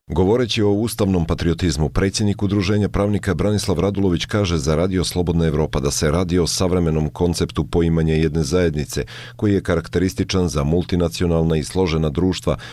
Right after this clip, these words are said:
u cilju stvaranja društvene kohezije. Radulović kaže da je ustavni patriotizam primjeren kako za društva na Balkanu, pa i za Crnu Goru, gdje se pojam patriotizma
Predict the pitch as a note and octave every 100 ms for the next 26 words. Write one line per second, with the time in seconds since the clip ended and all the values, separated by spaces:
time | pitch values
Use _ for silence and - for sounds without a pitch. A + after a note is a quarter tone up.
0 | - - G#2 A#2 G#2 F#2+ G2 F2+ F2+ E2+
1 | C#2+ D#2 D#2+ D#2+ D2 C2+ F2 E2+ G2 D#2+
2 | E2 D#2 - - - D2 E2+ F2+ F2 E2
3 | G2 F#2 F#2 F#2 G2 - F#2+ F2+ F2 -
4 | F2+ - G#2 F#2 E2 - G2+ G2 F2 D2
5 | - F#2+ F2+ D2 D#2 C#2 F2 F2 - F2
6 | D#2 D#2 E2 F2+ F#2 F2 D#2+ E2+ E2 F2
7 | G2 F#2 D#2 G2 E2+ - - - - -
8 | G#2 A2 G#2+ G#2+ G#2+ F#2+ F2+ G2 F2 E2
9 | A2 F#2 D#2+